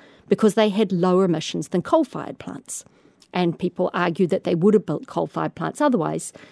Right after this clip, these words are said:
And it might be credible in each case that there was a viable alternative of a coal-fired plant. But when you look across the whole of China, it's not really credible that they wouldn't have built any natural gas power plants in a time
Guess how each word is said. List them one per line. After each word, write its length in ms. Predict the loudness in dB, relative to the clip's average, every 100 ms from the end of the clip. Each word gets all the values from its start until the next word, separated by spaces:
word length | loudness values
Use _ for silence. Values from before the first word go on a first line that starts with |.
| -20 -4 4
And 120 | 4
it 80 | 6
might 300 | 6 4 2
be 100 | 0
credible 560 | 4 2 2 -2 -6 -2
in 120 | 2
each 240 | 2 0 -4
case 520 | -2 0 -2 -4 -10 _ _ _ 0
that 180 | 4
there 120 | 6 6
was 260 | 6 6
a 40 | 2
viable 420 | 4 4 4 4
alternative 520 | 4 2 2 2 0
of 140 | 0
a 60 | -2
coal-fired 520 | 0 -2 -2 -4 -6
plant. 380 | -6 -6 -8 -12 _ _ -2
But 100 | 0
when 160 | 4 6
you 100 | 8
look 200 | 6 0
across 300 | -4 -2 -2
the 100 | -8
whole 400 | -6 -2 2 2
of 120 | 0
China, 500 | -4 0 2 0 -2 -8 -14 -8
it's 140 | 2
not 180 | 2 4
really 320 | 4 6 4
credible 420 | 4 0 0 0 0
that 140 | 0
they 100 | 2
wouldn't 280 | 4 2 2
have 140 | 0
built 220 | 0 -2 -2
any 220 | 0 2 2
natural 420 | 0 -4 -10 -8
gas 380 | -8 -8 -10 -10 -14 -8
power 200 | -4 -4
plants 360 | -4 -8 -4 0
in 120 | 0
a 40 |
time 400 | -2 -2 2 0